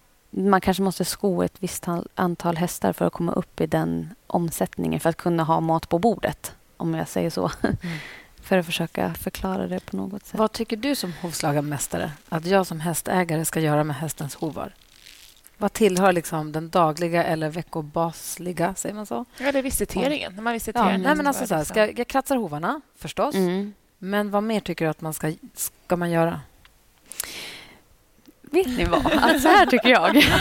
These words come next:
Speaker 1: Eh, att hovarna och, liksom, det som är kring hovarna, det är, då anställer man en, en kompetens till att göra det. Det finns de som pratar om dålig hovkvalitet på sina hästar. Eh, och kan jag smörja in med någonting?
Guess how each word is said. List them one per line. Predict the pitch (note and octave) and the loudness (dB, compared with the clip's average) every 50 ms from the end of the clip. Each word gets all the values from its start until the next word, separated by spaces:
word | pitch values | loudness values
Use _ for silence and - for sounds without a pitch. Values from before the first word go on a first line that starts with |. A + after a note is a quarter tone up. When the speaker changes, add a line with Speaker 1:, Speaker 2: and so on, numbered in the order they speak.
| - C4+ G3+ - - D4 E4 - - - - - - | 6 4 4 2 0 -2 -2 -2 -4 -16 -16 -8 0
Speaker 1:
Eh, | - A3 A3 G#3+ G3+ F#3+ F#3+ F#3 - - _ | 4 6 6 8 6 6 4 2 0 -2 _
att | - A#3+ A#3+ A#3+ - - - - _ _ _ _ _ _ _ _ _ _ _ _ _ _ _ _ _ - | 6 6 6 6 2 -4 -20 -20 _ _ _ _ _ _ _ _ _ _ _ _ _ _ _ _ _ -20
hovarna | - - - C#4+ C#4+ C4+ A#3 A3 - F4 D4+ F#3+ - - - G#3 - - - _ _ _ - | -10 -2 0 2 2 2 2 4 4 4 4 4 4 2 2 0 -2 -6 -20 _ _ _ 0
och, | - G3 F#3 - - - - _ _ _ _ _ | 2 2 2 0 -4 -20 -20 _ _ _ _ _
liksom, | - G3 F#3+ F3+ - F#3+ F#3 F3+ F3 | -6 -4 -4 -4 -2 0 0 0 2
det | F#3 F3+ F3+ F3+ | 2 2 0 0
som | - - F#3 F3+ F3 | 0 -2 -2 0 2
är | F#3 F#3+ G3 F3 | 2 2 2 0
kring | E3+ - - - F#3+ F3+ F3 | -2 -4 -6 -4 -4 -2 -2
hovarna, | E3 E3 E3 E3 E3 F3+ F3 - - | -2 -2 -2 -2 -4 -4 -2 -2 -4
det | - F#3 F#3 F3 - C#4 B3+ F#3 | -6 -6 -6 0 2 4 4 4
är, | F3 - - - - - _ _ _ _ _ - | 4 2 0 0 -2 -6 _ _ _ _ _ -6
då | G#3 - | -4 -2
anställer | - - F3+ F3 E3+ - - F#3+ F3+ E3+ | 0 0 0 -2 -2 -2 -2 -2 -2 -2
man | E3+ E3 D#3+ F3+ F#3 | -4 -4 -4 -4 -4
en, | F#3 F3+ - | -4 -6 -6
en | - F#3+ E3+ D#3+ | -4 -4 -2 -2
kompetens | - E3 D#3+ - - - - - D#3+ - - - - | -2 -4 -4 -4 -6 -6 -4 -6 -6 -4 -6 -8 -8
till | - - F3 - - | -4 -4 -4 -4 -4
att | - - - | -6 -4 -2
göra | - - - - A#1+ - | -2 0 0 -2 -2 -4
det. | - - F3 - - - - - - - - - | -4 -6 -8 -12 -14 -18 -18 -16 -18 -16 -4 2
Det | - A#3+ | 2 4
finns | - - A3 G#3 F#3+ - | 4 4 2 2 2 4
de | - G3 F#3+ F3+ | 4 4 4 2
som | D#3 - F3+ E3 | -2 -4 -6 -2
pratar | - F3+ F3+ - - F#3+ | -2 -2 -2 -2 -4 -4
om | F3+ F3 | -4 -4
dålig | E3 F3+ F#3 F3 E3 | -2 -2 -4 -4 -4
hovkvalitet | - G3+ F#3+ F3 - - F3+ F#3 F3+ - - F#3 F#3+ - | -6 -6 -6 -6 -4 -4 -4 -4 -4 -6 -6 -6 -6 -6
på | - F#3 | -8 -10
sina | - - F#3+ F3 | -6 -4 -2 -2
hästar. | F3 F3 - - - - G3 G3 A3 - - - - - - - - - | -2 -2 -4 -2 0 2 2 2 0 -4 -10 -14 -16 -16 -18 -18 -20 -12
Eh, | - - F3+ E3+ E3+ E3 E3 E3 E3+ E3+ - | -4 0 2 2 2 2 2 0 0 0 -2
och | - - - F#3 - | -2 -2 -4 -4 -2
kan | - F#3 F3+ F3+ | 0 0 2 2
jag | F3+ F3 | 2 0
smörja | - - G3 F#3 F#3 F3+ | 0 2 2 2 2 2
in | - - G3 G3+ G3+ F#3 F3+ | 0 0 0 0 2 2 0
med | F3 F3 | 0 0
någonting? | E3 E3+ E3 E3+ E3 - - G3 G3 A3 A#3 A#3+ | -2 -2 -4 -4 -4 -2 -2 0 0 0 -2 -4